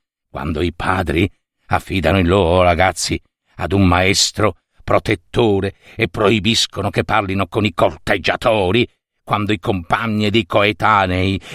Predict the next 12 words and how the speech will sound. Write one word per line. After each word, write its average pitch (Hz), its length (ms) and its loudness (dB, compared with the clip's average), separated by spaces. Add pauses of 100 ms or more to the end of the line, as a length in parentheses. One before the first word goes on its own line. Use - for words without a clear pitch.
li 123 160 2
deridono 110 640 0
se 107 160 -2
li 110 80 0
scoprono, 180 800 2 (260)
beh, - 160 -6 (160)
viene 64 360 -6
da 60 160 -4
chiedersi 69 720 -2 (280)
se - 240 -2
questo - 520 -4
amore 120 680 4